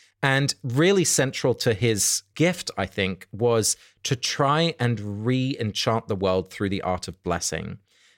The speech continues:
And so one of the books of his that I really love is a little book called To Bless the Space Between Us, which is, uh, filled with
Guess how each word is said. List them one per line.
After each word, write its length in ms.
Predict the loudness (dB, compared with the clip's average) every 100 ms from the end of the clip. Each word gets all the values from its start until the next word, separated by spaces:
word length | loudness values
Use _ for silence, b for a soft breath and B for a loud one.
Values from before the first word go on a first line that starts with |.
| b
And 140 | 0 2
so 180 | 4 4
one 200 | 4 2
of 80 |
the 80 | 2
books 320 | 2 0 0 -2
of 140 | -2
his 220 | 0 0
that 120 | 0
I 60 | 2
really 420 | 2 2 2 4
love 320 | 2 2 0
is 160 | -2 -2
a 60 | 0
little 200 | 0 0
book 220 | -2 -4
called 260 | -4 -4 -2
To 120 | -4
Bless 440 | 0 0 2 0
the 100 | -2
Space 400 | -4 -2 0 0
Between 440 | -4 -6 -2 -2 -2
Us, 300 | -2 -4 -4 b b -2
which 200 | 2 2
is, 220 | 2 0
uh, 240 | -4 -14
filled 380 | -4 2 2 4
with 240 | 2 0